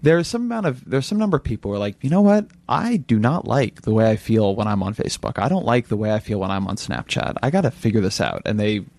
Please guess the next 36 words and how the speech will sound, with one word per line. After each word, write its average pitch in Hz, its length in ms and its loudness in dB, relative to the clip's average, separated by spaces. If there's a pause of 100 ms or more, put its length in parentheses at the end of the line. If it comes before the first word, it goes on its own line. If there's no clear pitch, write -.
turn 170 240 4
on, 139 260 2
they're - 200 -2
already 160 300 2
somebody 123 360 -2
who 110 80 -2
has 104 140 -6
downloaded 131 640 0
a - 140 -2
ten 139 300 -2
percent 151 300 2
meditation, 117 760 0 (440)
uh, 117 180 2
ten 147 160 0
percent 143 220 0
happier 123 300 -2
meditation 113 540 -6
app. - 320 -6 (360)
And 127 120 2
then 123 100 2
they 117 100 2
go 135 340 4
and 123 80 -2
they 120 60 -4
listen 123 280 -4
to 117 60 -2
the, 110 460 -4
the, 110 400 0
the 107 260 0 (180)
particular 117 380 0
meditation 110 500 0
on 104 180 4
breaking 113 380 0
your 113 80 0
Facebook 107 360 -4
addiction, 110 500 -4